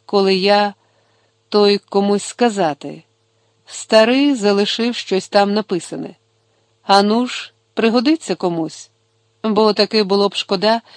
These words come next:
якби те, що я знав, пішло зі мною. Та ти не чухай потилицю, я всього читати не буду».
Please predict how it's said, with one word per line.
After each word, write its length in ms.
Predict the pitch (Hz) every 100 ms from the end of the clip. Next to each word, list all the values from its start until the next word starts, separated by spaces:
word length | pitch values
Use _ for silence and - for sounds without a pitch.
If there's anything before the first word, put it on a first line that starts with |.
| - -
якби 360 | 214 208 185
те, 200 | 208 208
що 200 | 214 -
я 180 | 196 190
знав, 380 | 180 180 185 214
пішло 340 | - 190 208 202
зі 120 | 220
мною. 440 | 233 220 165 147 160 _ _ _ _ _ _ _ _
Та 140 | 262
ти 320 | 269 311 311 302
не 120 | 311
чухай 320 | - 349 196
потилицю, 720 | 190 190 190 170 - 170 165 _ _ -
я 300 | 233 247 247
всього 420 | 233 247 233 254
читати 380 | - 240 233 233
не 120 | 233
буду». 320 | 196 156 156